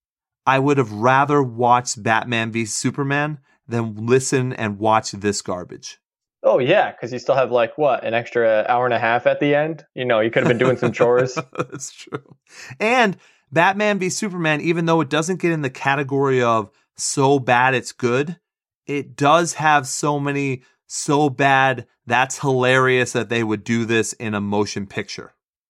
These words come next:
Speaker 2: Yeah.
Speaker 1: Where this one, I was only, like, there were a bunch of times that I jumped off the couch and said, "Why the fuck are they doing this?"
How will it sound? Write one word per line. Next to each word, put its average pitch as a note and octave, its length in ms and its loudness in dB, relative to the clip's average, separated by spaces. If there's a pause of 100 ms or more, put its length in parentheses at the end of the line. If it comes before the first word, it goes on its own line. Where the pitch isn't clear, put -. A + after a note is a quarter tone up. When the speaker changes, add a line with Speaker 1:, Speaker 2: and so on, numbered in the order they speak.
Speaker 2:
Yeah. D#3+ 320 2 (440)
Speaker 1:
Where C#3+ 360 2 (260)
this E3 320 -4
one, C3+ 360 0 (420)
I C#3+ 140 2
was C#3+ 260 -4
only, F#3 600 0 (120)
like, D#3+ 160 0
there F#3 140 2
were G#3 80 4
a D#3+ 40 0
bunch E3+ 220 2
of D3+ 80 -4
times D#3+ 480 -2 (160)
that C3+ 140 0
I C3 80 0
jumped C3 440 -2
off D3+ 220 2
the C#3 80 -6
couch C3 400 0
and B2+ 180 -10
said, C3 300 -2 (220)
"Why C3+ 440 2
the C#3 160 -4
fuck C#3 360 0
are B2+ 80 0
they A2 160 -2
doing G2+ 340 -6
this?" - 340 -20